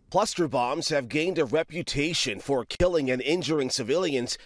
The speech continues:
especially children who come across the smaller explosives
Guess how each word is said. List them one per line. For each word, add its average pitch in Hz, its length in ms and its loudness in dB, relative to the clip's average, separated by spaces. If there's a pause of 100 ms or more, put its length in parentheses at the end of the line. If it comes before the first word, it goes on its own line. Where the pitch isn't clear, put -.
(120)
especially 156 640 0
children 127 640 0
who 131 200 0
come - 240 0
across 147 520 0
the 123 180 0
smaller 165 480 2
explosives 170 720 0